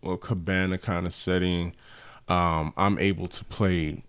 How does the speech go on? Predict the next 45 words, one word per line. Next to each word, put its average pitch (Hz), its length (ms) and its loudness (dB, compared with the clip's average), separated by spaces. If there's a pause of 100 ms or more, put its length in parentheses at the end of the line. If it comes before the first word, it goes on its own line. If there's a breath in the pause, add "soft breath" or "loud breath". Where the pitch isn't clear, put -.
just - 220 -2
whatever 92 280 6
the 80 120 -2
hell 90 300 2
I 87 100 2
want 87 380 0
to, 95 440 0
and 80 160 -6
people 95 300 -2
are 82 160 -2
thoroughly 104 540 6
enjoying 92 420 0
themselves. 82 680 -2 (760 soft breath)
That 135 320 8
is 120 140 8
my 107 260 8
dream 92 380 2
gig. 64 460 -6 (480)
Um, 80 500 0
a 104 80 0
residency 98 640 4
at 85 60 0
some, 90 540 -2
a 69 140 -4
hotel 90 800 0
or 82 140 0
a - 20 -2
bar 82 440 -2
somewhere 85 440 -2
where 76 120 -2
people, 104 460 2
you 175 140 0
know, 104 200 4
they 95 220 0
really 107 300 2
just 98 400 -2
are 95 140 4
about 82 280 0
the 82 80 -6
music 85 380 -4
and 82 160 -4
just - 160 -8
coming 73 260 -6
to - 60 -12
chill. 82 440 0